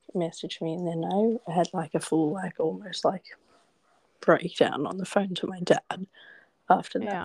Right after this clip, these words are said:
Speaker 1: Like, I was like, "I'm fucking remembering everything that he did and the sexual abuse and the,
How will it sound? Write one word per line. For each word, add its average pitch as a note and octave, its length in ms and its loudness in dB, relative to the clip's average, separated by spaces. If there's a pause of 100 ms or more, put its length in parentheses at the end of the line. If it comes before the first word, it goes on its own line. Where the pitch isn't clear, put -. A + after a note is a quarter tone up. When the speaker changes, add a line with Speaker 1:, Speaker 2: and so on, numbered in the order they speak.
Speaker 1:
Like, F3+ 220 0
I F3+ 100 -4
was F3+ 260 -8
like, F3 200 -4
"I'm G3+ 260 2
fucking A#3 540 4
remembering G3 1000 6
everything A3+ 680 4
that A3+ 120 4
he - 120 -16 (220)
did G#3+ 400 8
and E3+ 180 0 (400)
the D#3+ 100 4
sexual B3+ 1120 0
abuse B3+ 680 2
and D#3+ 260 -6
the, D3+ 220 -4